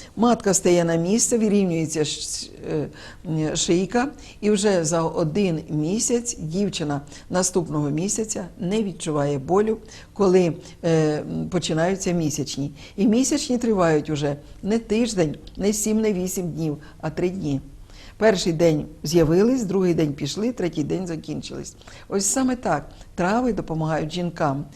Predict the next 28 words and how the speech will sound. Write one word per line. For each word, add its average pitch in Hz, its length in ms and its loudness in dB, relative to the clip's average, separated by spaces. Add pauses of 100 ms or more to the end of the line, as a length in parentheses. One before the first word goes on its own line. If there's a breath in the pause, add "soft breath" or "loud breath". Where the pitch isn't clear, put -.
(260 loud breath)
Але 233 280 4
ж, - 180 -6 (440 loud breath)
е, 175 340 2
нині 247 240 4
проблема 220 460 -2
також 185 360 -4
у 175 40 -4
нас 156 360 -2
іще 160 540 0
є 147 340 0
одна. 139 440 -2 (280)
<clears throat> - 840 -10
Це 262 180 2
та 254 160 2
проблема, 180 600 2 (280 loud breath)
що - 220 2
вся 254 260 2
молодь, 185 560 2 (140)
навіть 202 340 0
і 180 40 2
жінки, 170 360 0
я 208 140 2
бачу, 208 380 -2 (300 loud breath)
носять 240 500 0
ці 190 180 0
штани, 175 500 0 (460 loud breath)
які 208 400 4
каструють, 208 920 0